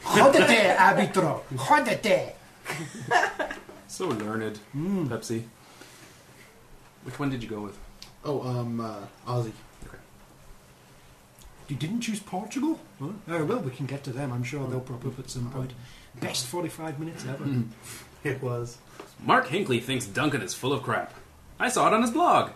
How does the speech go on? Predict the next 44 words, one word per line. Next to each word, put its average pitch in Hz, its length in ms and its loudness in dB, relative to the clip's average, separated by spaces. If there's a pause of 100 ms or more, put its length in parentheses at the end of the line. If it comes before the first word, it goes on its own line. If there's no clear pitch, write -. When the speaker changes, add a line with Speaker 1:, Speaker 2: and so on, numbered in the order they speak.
(540)
Speaker 2:
Instead, 262 440 4
he's 226 180 4
here 226 180 8
to 170 80 6
tell 196 240 4
you 202 120 2
why 175 200 6
Australia 190 580 6
are 104 280 2
the 143 80 0
wind 165 380 0
beneath 156 260 0
his 131 160 -4
wings. 85 680 -12 (920)
Speaker 3:
Um, 480 680 0
you 349 120 4
know, 302 120 2
I 311 220 -2
don't 359 100 0
know 190 60 -2
if - 80 -6
they're 131 100 -4
the 117 160 -8 (220)
wind 403 420 6
per 277 140 0
se, 269 460 -2
but, 226 360 2 (460)
you 262 60 -10
know, 262 180 -2
I 302 100 -2
don't 294 160 -2
think 233 200 -6
Aussie 226 360 2
was 175 200 2
as 135 160 -6
nearly 196 300 2
as 135 100 -6
crap 165 340 2
as 135 80 -8
that 139 160 -4
result 123 420 -6
kind 117 200 -12
of - 840 -20
displayed. 120 580 -6